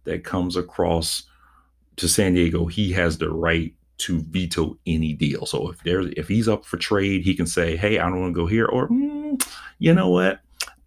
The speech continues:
I'm outta here." So he has all the control in this deal. Um, it's interesting that, you know, you have him and Manny Machado, who plays next to him at third base,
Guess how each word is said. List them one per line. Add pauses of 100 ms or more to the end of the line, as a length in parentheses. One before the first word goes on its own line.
I'm
outta
here."
So
he
has (380)
all
the
control
in
this
deal. (680)
Um, (960)
it's
interesting
that, (340)
you
know,
you
have (320)
him
and
Manny
Machado, (400)
who
plays
next
to
him
at
third
base,